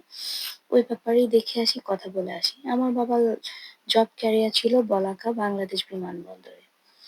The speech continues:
তো এই যে এখান থেকে আমরা ফার্স্টেই এন্ট্রি নিচ্ছি আমার বাবার অফিসের দিকে। তো, উম, আমরা বিমানবন্দর চিনি না এমন তো কেউ হতেই পারি না। তো আমার বাবা এখানেই চল্লিশ বছর যাবৎ জব করেছে।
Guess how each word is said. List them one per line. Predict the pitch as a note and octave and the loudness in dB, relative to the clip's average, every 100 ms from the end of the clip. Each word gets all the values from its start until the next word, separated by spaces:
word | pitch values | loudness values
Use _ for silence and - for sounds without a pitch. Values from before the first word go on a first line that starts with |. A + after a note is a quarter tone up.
| - - _ - | -18 -18 _ 2
তো | |
এই | D4 C#4+ | 6 6
যে | D4 | 4
এখান | C4 C#4 | 2 2
থেকে | C4 C4+ C4 | 2 0 0
আমরা | A#3 A#3 A#3+ - - - | 0 2 0 -4 -18 0
ফার্স্টেই | A#3 A3+ - A#3 | 2 2 2 2
এন্ট্রি | A3 G#3+ A3 | 0 0 0
নিচ্ছি | G#3+ G3+ - A3+ | 0 0 0 0
আমার | G#3 G3+ | -2 -6
বাবার | G3+ G3 G3 | -6 -2 -2
অফিসের | F#3+ - A3 - G#3+ | -2 -6 -8 -4 -4
দিকে। | - G3+ A#3 D#4+ _ _ _ _ _ - - - _ - | -6 -6 -2 -4 _ _ _ _ _ -20 -18 -20 _ -6
তো, | - - - - | -4 -2 -6 -8
উম, | G3 G#3 | -10 -6
আমরা | A3 A3 A3 | -2 2 2
বিমানবন্দর | A3 A3+ A3+ A3 A3 A3 A3 - | 2 2 2 2 0 0 0 0
চিনি | B3+ C4 | 4 6
না | C4 | 4
এমন | A3 G#3 G3+ | 2 -2 -4
তো | G3+ - | -6 -2
কেউ | G#3 | -2
হতেই | G#3 A3 - A#3+ - | 0 -2 0 -2 0
পারি | G3 G3 | -2 -2
না। | G3 C4+ - _ _ - | -4 -10 -14 _ _ -2
তো | |
আমার | A#3+ A#3+ | 0 2
বাবা | A#3 A#3 | 4 6
এখানেই | A3+ G#3+ B3 C4 | 6 4 2 2
চল্লিশ | C4 A#3 A3 A3 G3+ | 2 0 2 2 0
বছর | G3 - B3 D4+ - - - - _ | -2 2 0 -2 -8 -14 -14 -20 _
যাবৎ | - G#3 G#3 | -2 0 2
জব | F#3+ G3 - | 0 -2 -2
করেছে। | G3 F#3+ F3+ - | 0 0 0 -2